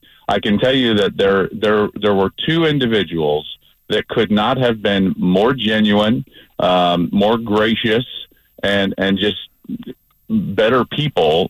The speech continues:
uh, to deal with on a day-to-day basis than Todd Helton and Nolan Arenado. Th-, those two guys were always upbeat, no matter what was going on. And, and Todd was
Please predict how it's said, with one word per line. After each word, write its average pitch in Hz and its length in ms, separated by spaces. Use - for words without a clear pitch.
uh, 92 200
to 113 100
deal 117 260
with 120 160
on 101 140
a 95 80
day-to-day 101 480
basis 92 580
than 92 440
Todd 110 220
Helton 117 520
and 98 300
Nolan 104 300
Arenado. 110 600
Th-, 110 240
those 117 360
two 139 180
guys 87 540
were 90 340
always 104 440
upbeat, 90 540
no 104 140
matter 101 280
what 117 200
was 110 180
going 104 340
on. 85 240
And, 123 200
and 135 140
Todd 208 220
was 139 200